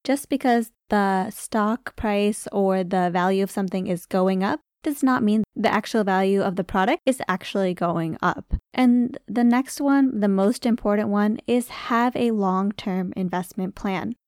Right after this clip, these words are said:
I would even recommend writing this down. How much money in the future do you want in your pre-tax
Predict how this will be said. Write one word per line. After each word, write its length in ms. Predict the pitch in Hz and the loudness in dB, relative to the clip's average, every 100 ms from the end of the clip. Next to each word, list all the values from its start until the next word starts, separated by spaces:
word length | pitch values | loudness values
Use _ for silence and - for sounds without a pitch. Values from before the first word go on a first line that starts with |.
| - | -4
I 140 | 269 | -2
would 160 | 339 403 | 0 0
even 220 | 302 285 | 0 2
recommend 500 | 214 247 226 214 202 | 0 0 -2 0 0
writing 340 | 185 185 185 180 | 0 0 -2 -2
this 240 | - - | -6 -8
down. 380 | - - - 247 _ | -8 -8 -8 -10 _
How 180 | - 247 | -2 2
much 340 | 254 294 - | 4 2 -2
money 400 | 285 269 262 269 269 | 0 2 2 2 0
in 100 | 247 | 0
the 80 | |
future 340 | 240 247 - 254 | 0 -2 2 0
do 100 | 214 | 0
you 200 | 214 214 | 0 0
want 360 | 190 190 196 - | 0 -2 -4 -2
in 120 | 196 | -2
your 140 | 202 | -2
pre-tax 880 | 196 - 214 202 - 180 190 - - | -4 -4 -4 -4 -4 -6 -6 -12 -12